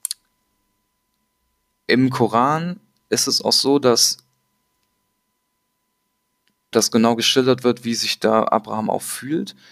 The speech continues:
Es ist für ihn sehr schwer. Allerdings ist Abraham Gott so treu ergeben und er vertraut ihm so grenzenlos, dass er es tatsächlich machen möchte. Und kurz bevor er sozusagen das Messer nimmt und, ähm, Ismael damit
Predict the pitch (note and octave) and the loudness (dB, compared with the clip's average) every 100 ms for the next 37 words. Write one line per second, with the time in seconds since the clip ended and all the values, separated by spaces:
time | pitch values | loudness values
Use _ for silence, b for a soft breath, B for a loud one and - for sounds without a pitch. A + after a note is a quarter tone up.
0 | B B B B - C#3 - C3 B2+ G#2+ | B B B B -4 -2 2 2 2 2
1 | - A#2+ C#3+ E3+ - b b b b b | 2 2 0 0 -6 b b b b b
2 | A2+ C3+ C#3 C#3+ D3+ - - - - - | -2 0 2 2 0 -4 -6 -6 -6 -6
3 | B2 G2+ A2 A#2 A#2 - - _ _ - | -6 -8 -6 -6 -6 -10 -18 _ _ 0
4 | G#2+ G#2+ - C3+ F3 - C#3 C#3+ A2+ G#2 | 0 0 -2 -2 -2 0 0 2 0 0
5 | A#2 A#2 A#2 - G2+ - G2 - A2 A2 | 0 0 -2 -4 -6 -8 -10 -4 -4 -4
6 | G#2+ G#2+ A2 - A2 - G2+ G#2+ A2+ - | -6 -4 -4 -2 -2 -4 -4 -2 -2 0
7 | G#2+ - B2 B2+ - B2 - B2+ B2+ B2 | -2 0 0 -2 -6 -6 -6 -8 -10 -14
8 | - A2 - F#2+ F#2 - - - b b | -6 -6 -4 -6 -6 -8 -14 -18 b b
9 | b b b b - G#2 A2+ A#2 - - | b b b b 0 2 4 4 2 2
10 | - _ _ - - D#3 D3+ C3 B2+ C#3 | -2 _ _ -10 0 0 0 -2 0 2
11 | C#3+ A#2 C3 C3+ C3 - _ _ _ _ | 4 4 2 2 -2 -10 _ _ _ _
12 | _ _ _ G#2+ A2+ - A2 A2 G#2 - | _ _ _ -14 -6 0 2 2 2 0
13 | B2 - A2 A2 G#2+ G#2 G#2 G2+ G2 G2 | -2 0 -2 0 -2 -2 -2 -2 -4 -4
14 | G2+ G2+ G2+ G#2 - G#2+ G2+ G2 G2 G2 | 0 0 -2 -2 -2 -2 -2 -2 -2 -2
15 | G2 | -6